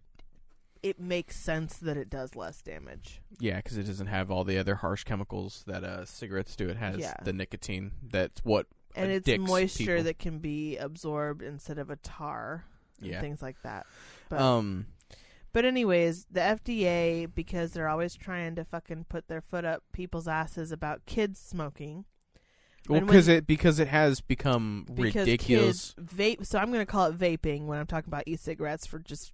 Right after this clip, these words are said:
Speaker 1: in case people don't understand that terminology. That's what I'm referring to when I say vaping. And then, uh, so e-juice is the liquid that basically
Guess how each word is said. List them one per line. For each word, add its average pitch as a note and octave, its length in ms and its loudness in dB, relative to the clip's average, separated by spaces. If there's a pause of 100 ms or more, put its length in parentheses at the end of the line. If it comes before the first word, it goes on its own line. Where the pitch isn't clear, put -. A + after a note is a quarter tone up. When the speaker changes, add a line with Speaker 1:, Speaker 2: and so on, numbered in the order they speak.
(120)
Speaker 1:
in D#3 140 -8
case D#3+ 200 -2
people E3 280 -4
don't D#3 240 -4
understand D3+ 480 -6
that D3+ 160 -10
terminology. E3+ 580 -2
That's E3+ 400 0
what E3 140 0
I'm D#3 160 -4
referring D3+ 320 -8
to - 140 -4
when C#3 100 -10
I C3+ 80 -10
say C#3+ 340 -6
vaping. E3+ 460 0 (760)
And F3 280 2
then, D#3+ 300 0 (120)
uh, D#3+ 460 0
so F#3 260 -2
e-juice F#3+ 760 -2
is E3 220 -2
the D#3+ 160 -2
liquid D#3+ 840 -2
that D3+ 280 -2
basically E3 840 -6